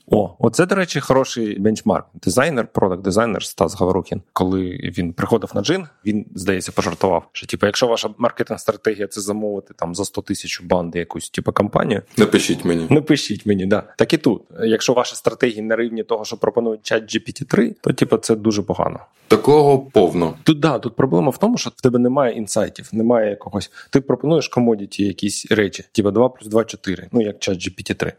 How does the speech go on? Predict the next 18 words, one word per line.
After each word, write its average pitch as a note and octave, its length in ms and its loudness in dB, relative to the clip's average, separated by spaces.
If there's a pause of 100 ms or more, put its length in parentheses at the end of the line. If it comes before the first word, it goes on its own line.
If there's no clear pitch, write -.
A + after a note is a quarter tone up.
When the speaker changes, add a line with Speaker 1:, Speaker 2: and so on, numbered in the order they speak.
Speaker 1:
Тобто, G#2+ 240 2
ну D#3 120 2
да, A2+ 300 -2
якщо A#2 300 -2
ти A#2 160 -10
зможеш G#2 480 -2
зробити G#2+ 380 -2
класний G#2 440 -2
контент G#2+ 640 -4
для G#2+ 120 -2
соціал G#2+ 360 -4
медіа, A#2+ 420 -4
воно A2 200 -2
буде G2 160 -8
зростати G#2 520 -2
і - 20 -10
приносити A2 440 -4
тобі G#2 380 -4